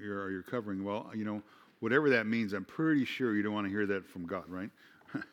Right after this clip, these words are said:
That means there's judgment coming against Babylon's ruler, and it means basically that he's gonna die and he's gonna be eaten by worms. Then there's an immediate transition, an immediate, uh, uh, uh, transition, verse twelve.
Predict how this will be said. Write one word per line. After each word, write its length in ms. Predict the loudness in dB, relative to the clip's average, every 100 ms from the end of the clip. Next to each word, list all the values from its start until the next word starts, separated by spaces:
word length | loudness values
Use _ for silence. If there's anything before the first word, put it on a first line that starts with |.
| _ -20 -20 _ -16 -16 _ _
That 120 | 2
means 180 | 4 4
there's 140 | 2
judgment 400 | 4 4 4 0
coming 260 | -2 0 0
against 300 | 0 -2 -2
Babylon's 440 | -2 0 -2 -2
ruler, 300 | 0 0 0
and 100 | 0
it 60 | 0
means 260 | 2 2 2
basically 540 | 0 0 -2 -4 -4 -6 -20 -18 -2
that 60 |
he's 140 | -2 0
gonna 180 | -2
die 240 | 0 -2 0
and 80 | -2
he's 100 | -4
gonna 180 | -4
be 100 | -2
eaten 220 | -2 -2 -2
by 120 | -2
worms. 440 | -2 -4 -6 -14 -16 _ _ _ _ _ _ _ _ _ _ _ _ -20 0
Then 100 | 4
there's 160 | 4
an 100 | 4
immediate 480 | 2 2 4 2 0
transition, 560 | -2 -2 0 -4 -4 -4
an 80 |
immediate, 460 | 2 4 4 2 0
uh, 160 | -2 -2 -12 -20 -20 _ -10
uh, 100 | -8 -8 -10 -8
uh, 20 | -8 -10
transition, 520 | -4 -4 -2 -4 -4 -2
verse 220 | -2 -4
twelve. 320 | -6 -6 -6